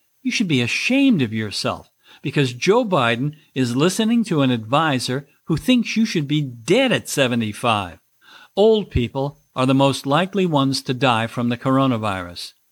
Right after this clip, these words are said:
So what does Zeke want to do? He wants to share the coronavirus vaccine with other countries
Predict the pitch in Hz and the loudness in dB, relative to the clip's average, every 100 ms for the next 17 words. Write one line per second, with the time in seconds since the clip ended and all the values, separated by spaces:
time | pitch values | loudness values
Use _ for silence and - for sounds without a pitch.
0 | _ - 127 131 151 127 139 160 - 160 | _ -4 2 2 2 2 2 0 0 0
1 | 165 139 151 190 208 _ - - 143 170 | 0 0 0 -2 -4 _ -20 -4 0 2
2 | 262 - 160 - 180 170 143 - 139 170 | 2 0 -2 0 0 0 -2 -2 0 0
3 | 165 147 143 135 131 - 135 123 - - | 0 2 2 2 -2 -2 -2 -2 -6 -4
4 | 160 117 117 _ _ 135 131 - - 175 | -2 -2 -4 _ _ -2 -2 -2 -2 0
5 | 202 220 208 - 190 151 110 107 120 | 2 -2 -4 -2 -2 -2 -4 -4 -6